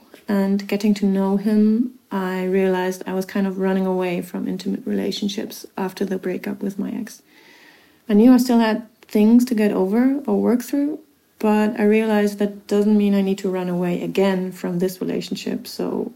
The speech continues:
I kind of dived into it <laughs> with him. And I have been with my partner for a couple of years now. We've been through the pandemic together, and we share a flat. And despite the ups and downs that we have, because we're also from different cultural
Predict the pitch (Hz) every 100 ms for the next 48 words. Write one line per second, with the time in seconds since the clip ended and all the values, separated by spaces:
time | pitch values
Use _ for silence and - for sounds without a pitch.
0 | _ - 180 190 - - 180 - _ _
1 | _ _ _ _ _ - 165 170 175 180
2 | 180 180 202 - 202 190 - - 202 -
3 | - - - _ _ _ _ _ - 196
4 | 196 196 190 202 196 214 220 233 - 202
5 | 202 190 196 220 208 196 202 269 269 254
6 | 226 226 214 214 208 214 208 202 202 202
7 | 196 208 226 - 202 190 202 196 202 214
8 | 214 214 208 196 196 196 196 196 190 185
9 | - 196 190 202 196 196 - _ 196 190
10 | 190 190 196 - 190 185 196 - 190 -
11 | - 190 180 185 196 202 214 208 208 208
12 | 208 - 208 190 190 185 190 190 - -
13 | 190 190 190 196 185 - - 254 254 226
14 | 220